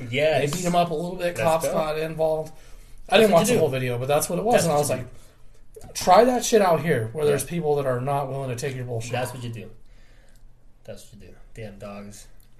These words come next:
Speaker 2: 'Cause I'm not gonna lie, dude. Antifa members come to my fucking house, dude.
Speaker 1: Yeah.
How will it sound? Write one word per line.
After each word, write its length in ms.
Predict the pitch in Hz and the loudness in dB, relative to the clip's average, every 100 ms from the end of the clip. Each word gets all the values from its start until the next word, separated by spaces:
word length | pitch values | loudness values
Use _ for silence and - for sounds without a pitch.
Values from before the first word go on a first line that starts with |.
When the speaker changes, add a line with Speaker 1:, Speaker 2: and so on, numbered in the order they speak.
| - - | -12 -2
Speaker 2:
'Cause 180 | 190 147 | 0 2
I'm 160 | 151 | 2
not 100 | 175 180 | 2 2
gonna 140 | 175 | 0
lie, 220 | 180 175 | 0 -2
dude. 400 | 151 156 147 - - - - 123 - - - | -4 -8 -10 -12 -14 -20 -18 -18 -18 -16 -12
Antifa 420 | 127 160 196 190 | -6 -4 -4 -4
members 280 | 175 170 165 | -4 -4 -4
come 180 | 175 170 | -4 -4
to 60 | |
my 200 | 151 165 | -2 -2
fucking 280 | 165 170 175 | -2 -6 -4
house, 320 | 170 170 165 | 0 0 0
dude. 340 | - 170 165 165 - - - - - - - - - | -4 -4 -4 -6 -16 -20 -20 -20 -20 -20 -20 -20 -20
Speaker 1:
Yeah. 160 | 107 | -16